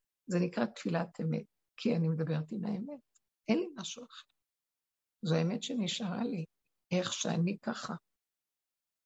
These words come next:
עכשיו השני רק עורר לי את הנקודה. לקראת הסוף זה כבר הופך להיות שעדיין אנחנו נשארים עם איזה פגם, או עם... פגם זה כבר לא פגם של עץ הדעת עם הדעת. המילה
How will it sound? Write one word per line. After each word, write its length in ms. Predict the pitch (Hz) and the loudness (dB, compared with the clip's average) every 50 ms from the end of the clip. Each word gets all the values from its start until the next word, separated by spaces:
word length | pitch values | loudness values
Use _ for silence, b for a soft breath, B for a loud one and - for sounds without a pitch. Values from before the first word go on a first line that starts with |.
| - | -2
עכשיו 260 | - 165 - - 175 160 | 0 0 2 2 0 0
השני 420 | 185 175 - - 233 220 233 247 254 | 2 2 0 2 2 0 0 0 0
רק 240 | 262 254 - _ _ _ _ _ _ _ _ _ _ _ _ | -4 -6 -6 _ _ _ _ _ _ _ _ _ _ _ _
עורר 460 | - 175 165 147 165 196 220 233 240 | 0 0 2 4 4 6 6 6 6
לי 340 | 220 202 208 202 208 269 - 170 | 4 4 4 4 2 0 -2 -6
את 120 | - - | -4 -2
הנקודה. 360 | 190 185 - - 180 156 165 | -2 -2 -4 -4 -2 0 0
לקראת 420 | 160 170 170 - - 254 254 - 262 | 2 0 0 -2 -4 -4 -4 -4 -4
הסוף 300 | 233 - - - 233 - - | -4 -2 0 -2 -2 -2 -4
זה 60 | 214 - _ - | -8 -10 _ -4
כבר 120 | - - | -4 -2
הופך 460 | 165 190 - - - 285 - - - | -2 -2 -6 -4 -2 -4 -4 -2 -2
להיות 340 | 226 208 202 196 214 - - - _ _ _ B B B B B B B | -2 0 0 2 0 0 -2 -4 _ _ _ B B B B B B B
שעדיין 560 | - - - 208 185 180 175 233 247 269 302 349 330 277 | -2 2 2 4 4 4 2 2 2 0 -2 -2 -2 -2
אנחנו 240 | 233 - - - | -2 -2 0 2
נשארים 640 | 226 233 226 - - 226 208 196 208 202 214 214 214 220 - _ _ _ _ _ _ _ _ _ _ - | 2 4 4 4 4 4 4 4 6 6 6 4 4 0 -2 _ _ _ _ _ _ _ _ _ _ 2
עם 160 | 202 185 185 | 2 4 2
איזה 200 | 180 170 - 233 - - - | 0 0 -2 -4 -6 -6 -12
פגם, 380 | - - - 185 170 160 165 156 160 | -16 -6 0 2 4 4 6 4 4
או 120 | 170 165 160 | 2 2 2
עם... 140 | 165 160 - - _ _ _ _ | 0 0 -2 -4 _ _ _ _
פגם 300 | - - 208 214 220 233 | -6 -2 2 2 2 2
זה 100 | 240 247 | 2 -2
כבר 220 | - - - 208 190 | -2 -4 -2 0 2
לא 140 | 196 233 277 - | 2 2 0 0
פגם 300 | - 247 - 196 196 233 | 0 0 2 2 2 2
של 180 | - - 247 202 | 0 0 0 0
עץ 200 | 185 185 - - | 0 0 0 -2
הדעת 240 | 165 151 180 185 - - | -2 -2 -2 -2 -4 -4
עם 140 | - 196 165 | -2 0 0
הדעת. 420 | 165 156 156 185 180 170 165 160 156 _ _ _ _ _ _ _ _ _ _ _ _ _ _ _ _ _ _ _ _ _ _ _ _ - | 0 0 0 -2 -2 -2 -2 -4 -6 _ _ _ _ _ _ _ _ _ _ _ _ _ _ _ _ _ _ _ _ _ _ _ _ -2
המילה 360 | 202 165 160 175 196 214 262 | 2 2 4 4 4 2 2